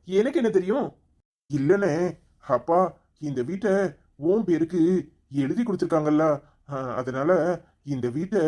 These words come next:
நீ ஏன் பேருக்கு, ம், மாத்தி தரணும்னே. ம், நான் உனக்கு அப்பா எனக்கு கொடுத்த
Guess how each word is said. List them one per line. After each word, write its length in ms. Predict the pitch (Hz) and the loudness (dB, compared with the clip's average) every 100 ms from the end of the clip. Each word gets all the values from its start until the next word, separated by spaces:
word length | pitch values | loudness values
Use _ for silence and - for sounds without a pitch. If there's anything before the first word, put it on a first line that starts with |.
| 180 165 _ | 2 -2 _
நீ 160 | - 139 123 135 | -10 -8 -4 0
ஏன் 140 | 220 208 | 0 2
பேருக்கு, 360 | 165 165 160 147 190 - _ 139 | 2 2 2 0 -2 -8 _ -12
ம், 180 | 127 123 117 139 | -10 -10 -6 -2
மாத்தி 360 | 131 135 170 240 | 0 0 0 2
தரணும்னே. 580 | 196 165 214 208 160 151 151 _ _ | 4 2 2 0 -2 -2 -6 _ _
ம், 200 | 131 139 135 | -12 -8 -2
நான் 240 | 147 143 | 0 0
உனக்கு 260 | 139 - 139 190 175 _ - | -2 -2 0 0 0 _ -8
அப்பா 260 | 147 208 196 151 | -4 -2 0 0
எனக்கு 200 | 185 202 | 0 -2
கொடுத்த 260 | 190 185 | 0 2